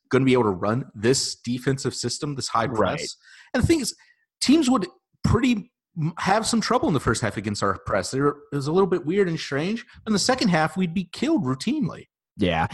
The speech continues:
Speaker 2: I think the, especially on offense, that's the biggest one. And when you're, when you're
Speaker 1: Yeah,
Speaker 2: going
Speaker 1: 'cause,
Speaker 2: to
Speaker 1: like,
Speaker 2: re-
Speaker 1: the thing is, yeah, ignore the defense for a second with, 'cause you're saying with the offense. Yeah,
Speaker 2: Right.
Speaker 1: we always knew the defense was gonna give up points and, like, probably a high percentage 'cause that's the style of it, but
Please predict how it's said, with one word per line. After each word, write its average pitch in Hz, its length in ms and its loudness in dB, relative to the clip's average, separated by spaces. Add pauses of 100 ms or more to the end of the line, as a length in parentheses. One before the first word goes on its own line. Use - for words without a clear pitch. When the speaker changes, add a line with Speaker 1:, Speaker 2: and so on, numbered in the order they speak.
(200)
Speaker 2:
I 143 100 0
think 247 280 -2
the, 156 300 4
especially 180 380 0
on 127 100 4
offense, 107 460 0
that's 135 220 0
the 123 100 0
biggest 107 440 0
one. 101 360 2 (400)
And 110 420 4 (220)
when 135 320 2
you're, 127 500 6
when 147 180 2
you're 147 120 4
Speaker 1:
Yeah, 113 80 -6
Speaker 2:
going 143 160 6
Speaker 1:
'cause, 185 100 2
Speaker 2:
to 170 60 4
Speaker 1:
like, 131 80 0
Speaker 2:
re- 131 60 0
Speaker 1:
the 254 60 2
thing 320 200 4
is, 240 240 2
yeah, 202 200 2
ignore 247 300 4
the 135 80 -2
defense 120 380 2
for 101 120 -2
a 87 60 -4
second 101 400 -4
with, 117 240 -6
'cause 117 160 -8
you're 123 80 -2
saying 131 160 0
with 104 80 -4
the 107 100 0
offense. 85 280 -4 (320)
Yeah, 254 160 4
Speaker 2:
Right. 220 100 4
Speaker 1:
we 269 80 4
always 269 240 6
knew 220 80 6
the 147 100 4
defense 147 360 0
was 113 100 -6
gonna 123 160 0
give 110 160 -4
up - 160 -4
points 90 500 -4
and, 113 100 -6
like, 101 200 -4
probably 104 300 0
a 98 40 -4
high 98 160 -2
percentage 98 420 -6
'cause 127 100 -8
that's 151 160 -2
the 123 80 -4
style 98 440 -2
of 85 120 -10
it, 95 120 -16
but - 120 -12